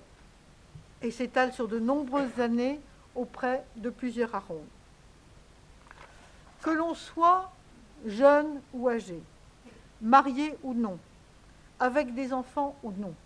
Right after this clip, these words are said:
être Ahong est d'abord une façon de manifester sa foi religieuse et de perpétuer une tradition familiale. Toutefois, de famille religieuse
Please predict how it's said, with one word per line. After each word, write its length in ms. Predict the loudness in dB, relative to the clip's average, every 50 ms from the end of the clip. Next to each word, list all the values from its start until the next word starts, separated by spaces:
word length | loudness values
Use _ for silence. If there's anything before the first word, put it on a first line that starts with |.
| -20 -20 -20 -20 -20 -20 -20 -20 -20 -20 -20 -20 -20 -20 -20 -20 -20 -20 -16 -6 -2
être 320 | 0 0 0 -2 -8 -20 -20 -20 -20 -20 -14 -6
Ahong 560 | -4 -4 -2 0 2 2 2 2 2 0 -4 -8 -10 -14 -20 -20 -20 -20 -20 -20 -20 -20 -20 -16 -8
est 100 | -6 -2
d'abord 580 | 0 0 0 2 2 2 4 4 2 0 -2 -6 -10 -20 -16 -8 -4
une 160 | -2 -2 0
façon 340 | 2 2 2 2 0 -4 -2
de 80 | -2
manifester 720 | 0 0 0 0 0 -2 -2 -4 -8 -8 -8 -10 -10 -8 -8
sa 160 | -8 -10 -10
foi 300 | -10 -8 -2 0 0 0
religieuse 680 | 0 -4 -6 -6 -8 -8 -8 -8 -8 -8 -8 -10 -12 -16 -20 -20 -20 -20 -20 -20 -20 -20 -20 -12 -6
et 80 | -6 -4
de 120 | -2 -2 -2
perpétuer 840 | 0 0 -2 -2 -2 -4 -6 -6 -6 -8 -12 -10 -8 -8 -8 -10 -12 -16 -20 -20 -20 -20 -20 -20 -12 -6
une 180 | -4 -2 -2
tradition 560 | -2 0 2 2 2 0 -4 -8 -6 -6 -6 -4
familiale. 480 | -4 -4 -6 -6 -8 -8 -10 -12 -14 -14 -18 -20 -20 -20 -20 -20 -20 -20 -20 -20 -20 -20 -20 -20 -20 -20 -20 -20 -20 -20 -20 -20 -20 -20 -20 -20 -20 -20 -20 -20 -20 -20 -20 -10
Toutefois, 680 | -4 -4 -4 -2 -2 -4 -4 -6 -4 -2 -2 -2 -2 -4 -10 -16 -20 -20 -20 -20 -20 -20 -20 -20 -18 -10
de 140 | -6 -4 -4
famille 380 | -2 0 0 0 0 -2 -4
religieuse 760 | -4 -4 -4 -6 -6 -6 -6 -4 -4 -2 -2 -4 -6 -8 -12